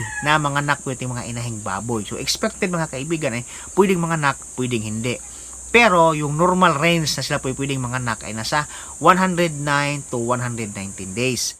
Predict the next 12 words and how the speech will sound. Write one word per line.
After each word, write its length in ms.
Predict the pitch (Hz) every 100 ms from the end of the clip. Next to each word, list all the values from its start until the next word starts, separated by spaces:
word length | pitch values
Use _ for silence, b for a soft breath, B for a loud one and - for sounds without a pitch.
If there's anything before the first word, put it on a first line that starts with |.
| _
Plus 360 | 175 185 - -
five, 440 | - 151 139 117
minus 400 | 117 123 123 120
five 400 | - - 113 104
po 120 | -
yan. 200 | 123 120 101 B B B
So, 160 | - 160
ang 80 | 156
tawag 320 | 208 214 202
po 80 | 170
dyan 160 | 156
ay 240 | 135 156